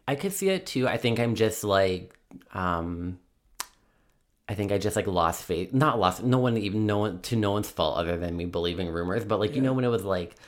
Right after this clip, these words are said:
Speaker 1: last Halloween and they're like, "Oh, a trailer's coming,"
Speaker 2: Oh,
Speaker 1: or, like,
Speaker 2: I
Speaker 1: "The
Speaker 2: know.
Speaker 1: trailer's coming," and, like, nothing comes. And they're like, "Oh, the tra-," like, "I heard rumors the trailer's coming," and, like, nothing comes.
Speaker 2: Yeah, yeah.
Speaker 1: Like, I feel like it's, like, one of those situations.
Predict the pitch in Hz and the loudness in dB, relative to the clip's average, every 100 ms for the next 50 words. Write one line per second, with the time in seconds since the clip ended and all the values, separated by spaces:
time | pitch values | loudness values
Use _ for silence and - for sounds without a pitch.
0 | - _ 82 85 - 98 90 92 85 87 | -20 _ -4 -4 -4 -2 0 0 -2 -2
1 | 90 87 82 - 139 143 135 147 123 127 | -2 -2 -2 -4 0 0 0 -2 0 0
2 | - 143 123 113 110 107 110 117 135 139 | 0 0 0 0 0 2 2 2 2 2
3 | 151 139 135 131 123 107 104 95 92 87 | 2 2 0 0 0 0 0 0 -2 -2
4 | 98 92 87 95 98 101 104 104 107 143 | -2 0 0 2 0 -2 0 0 0 0
5 | 151 143 160 117 127 - - 127 131 131 | 0 0 -2 0 0 -2 -6 0 2 2
6 | 127 131 135 139 131 127 123 - 110 110 | 2 0 0 -2 0 0 0 -2 0 0
7 | 98 95 90 - 90 87 78 90 104 190 | 0 0 0 0 -2 0 0 0 2 4
8 | 180 - 185 175 104 107 - 98 104 95 | 2 2 0 2 2 0 0 0 2 2
9 | 95 92 95 95 90 87 85 98 - 101 | 2 0 -2 -2 -2 -4 -4 -6 -4 -2
10 | 101 104 113 117 147 147 | -2 -2 0 0 0 -4